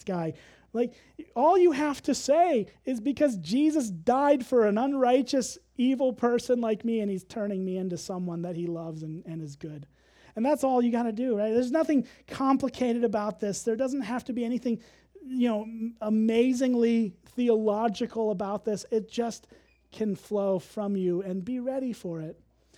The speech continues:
because people will ask. They may not ask on Thursday. They may ask some other day, but they will ask, because the hope of the gospel should be evident in you.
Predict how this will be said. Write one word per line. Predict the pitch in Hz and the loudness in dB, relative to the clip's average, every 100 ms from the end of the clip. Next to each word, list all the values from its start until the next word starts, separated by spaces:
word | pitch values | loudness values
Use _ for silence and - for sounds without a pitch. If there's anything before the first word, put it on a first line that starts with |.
| _ | _
because | _ 233 | _ 0
people | 226 247 233 220 | 2 -2 0 0
will | 226 240 | 0 -2
ask. | 269 220 147 - - _ _ _ | -4 -8 -10 -18 -20 _ _ _
They | 285 | 2
may | 285 254 | 4 4
not | 208 180 | 4 4
ask | 180 - | 2 -2
on | 175 160 | -4 -4
Thursday. | - 175 226 214 277 294 | -2 0 0 0 0 2
They | 214 | 0
may | 208 202 | 0 0
ask | 196 190 | -2 -4
some | 202 190 | -4 -4
other | 185 185 | -4 -4
day, | 185 233 | -2 -2
but | 202 202 | 0 -2
they | 240 240 208 - _ 185 | 0 -2 -4 -10 _ -8
will | 185 208 | -6 -6
ask, | 262 196 - - _ _ _ _ _ _ _ - 175 | -8 -8 -12 -16 _ _ _ _ _ _ _ -12 -6
because | 147 185 175 | -4 -4 -6
the | 196 | -6
hope | 170 202 | -6 -6
of | 202 | -6
the | 180 | -8
gospel | 180 208 226 - 170 156 151 _ _ _ _ | -8 -8 -10 -8 -8 -8 -10 _ _ _ _
should | - - 285 254 160 | -12 -2 0 0 -2
be | 147 156 - | -4 -6 -2
evident | 208 202 151 127 139 | -2 -2 -4 -8 -10
in | 120 | -12
you. | 120 | -14